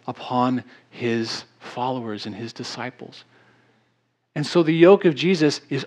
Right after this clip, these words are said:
all about understanding and transforming your life into a life of love. And that really shouldn't be all that shocking, right? I mean,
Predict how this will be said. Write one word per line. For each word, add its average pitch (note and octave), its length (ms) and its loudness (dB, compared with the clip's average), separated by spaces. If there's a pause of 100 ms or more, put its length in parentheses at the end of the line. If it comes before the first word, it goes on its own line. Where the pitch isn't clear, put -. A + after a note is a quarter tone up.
all G3 200 8
about D#3 300 6
understanding D#3+ 800 0 (180)
and B2+ 140 -4
transforming D#3 580 0
your C3 120 4
life C#3 280 4
into C3+ 280 -4
a C3+ 80 2
life G#2+ 380 0 (340)
of B2 420 2 (480)
love. A#2+ 400 -4 (1080)
And F#3+ 120 2
that - 220 4
really G#3 220 6
shouldn't F#3+ 360 0
be F3+ 140 4
all E3 100 4
that D#3+ 180 4
shocking, B2 560 2
right? D3+ 320 4 (280)
I C#3+ 60 0
mean, D3 260 0